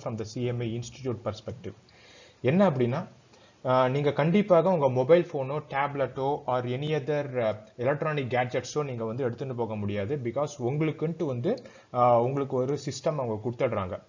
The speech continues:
அதுதான் அவங்க கொடுத்துருக்கக்கூடிய கைட்லைன்ஸ். நீங்க வேற எந்த ஒரு சிஸ்டமும் நீங்க அங்க யூஸ் பண்ண முடியாது. செகண்ட் பாயிண்ட் நீங்க என்ன ஞாபகம் வச்சுக்கணும் அப்படின்னா, so when you approach, நீங்க வந்து ஒரு கம்ப்யூட்டருக்கு முன்னாடி உட்கார்ந்து நீங்க எழுதுறீங்க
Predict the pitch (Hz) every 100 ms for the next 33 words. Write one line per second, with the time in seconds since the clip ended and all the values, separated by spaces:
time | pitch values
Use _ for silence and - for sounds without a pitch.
0 | - 120 120 151 139 107 127 123 135 123
1 | 110 113 117 104 98 95 - - _ _
2 | 127 117 117 123 135 175 151 120 113 -
3 | 127 160 135 113 104 110 139 - 110 110
4 | 101 98 90 - _ _ _ _ _ _
5 | _ _ _ _ - - - - 165 220
6 | 233 185 175 156 135 170 143 143 160 -
7 | 127 123 117 104 110 117 135 113 - -
8 | - - - 143 139 135 139 - 127 -
9 | 165 104 - - - 135 135 156 165 139
10 | 143 180 - 120 135 156 135 131 147 147
11 | 120 143 156 139 131